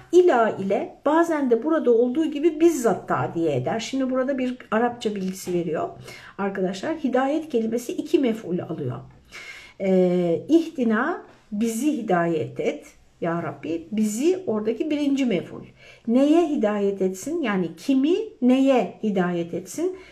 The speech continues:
Sıratal müstakim de ikinci mef'ul. İşte ikinci mef'ul bazen ila harfi celiyle gelir, bazen de doğrudan gelir.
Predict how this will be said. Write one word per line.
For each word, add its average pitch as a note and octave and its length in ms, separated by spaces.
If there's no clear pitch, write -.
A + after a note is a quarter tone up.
Sıratal C#4+ 540
müstakim A#3+ 640
de F#4+ 100
ikinci C4 420
mef'ul. E3+ 300
İşte D4+ 240
ikinci E4 520
mef'ul E4+ 460
bazen D4 480
ila C#4 420
harfi G#3+ 300
celiyle G3 380
gelir, C4 380
bazen C4+ 400
de F4+ 120
doğrudan A#3 560
gelir. G3 400